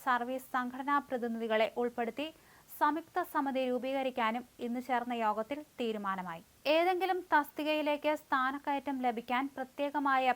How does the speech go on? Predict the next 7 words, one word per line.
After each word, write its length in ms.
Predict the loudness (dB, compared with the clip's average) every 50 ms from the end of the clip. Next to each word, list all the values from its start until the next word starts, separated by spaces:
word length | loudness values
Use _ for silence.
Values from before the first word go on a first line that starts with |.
| 2 0
പരിജ്ഞാനം 600 | 0 0 0 -2 -4 -4 -2 -2 0 0 -2 -2 2 4 4 4
ആവശ്യമാണെങ്കിൽ 760 | 4 2 -2 -6 -4 -2 0 0 0 0 -2 -2 -4 -6 -6 -4 -4 -2
അത് 120 | -2 -2 -2 0 2 4 4
ആർജിക്കാൻ 480 | 4 4 0 -4 -4 -2 0 0 0 -2 -6 -16 -20 -20 -20 -10 0 6 6 6
അർഹതാ 340 | 6 6 2 2 2 2 4 4
പരീക്ഷ 320 | 2 2 2 0 -4 -2 0 0 0 0 -2 -2 0
നടത്തുന്നതിനുള്ള 760 | 2 2 2 0 -2 -4 -4 -4 -2 -4 -2 -2 0 2 0